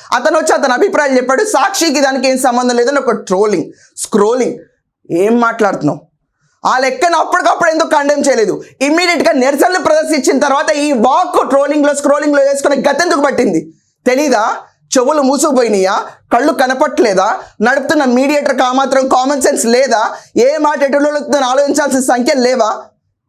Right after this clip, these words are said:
ఏం మాట్లాడుతున్నారండి మీరు అందరూ? మీకొచ్చి ఒకళ్ళు మీ ఫోటో మీద కొడితే తప్ప మీకు స్క్రోలింగ్ వేసే సత్తా లేదా? మీరు విశ్వసనీయతలు విలువల గురించి మాట్లాడతారా? మీరు మా దేశాన్ని, మా రాష్ట్రాన్ని పాలిస్తారా?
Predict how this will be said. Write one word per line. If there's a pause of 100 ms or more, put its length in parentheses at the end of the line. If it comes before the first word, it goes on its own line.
(120)
ఏం
మాట్లాడుతున్నారండి
మీరు
అందరూ? (340)
మీకొచ్చి
ఒకళ్ళు
మీ
ఫోటో
మీద
కొడితే
తప్ప (560)
మీకు
స్క్రోలింగ్
వేసే
సత్తా
లేదా? (180)
మీరు
విశ్వసనీయతలు
విలువల
గురించి
మాట్లాడతారా? (220)
మీరు
మా
దేశాన్ని,
మా
రాష్ట్రాన్ని
పాలిస్తారా?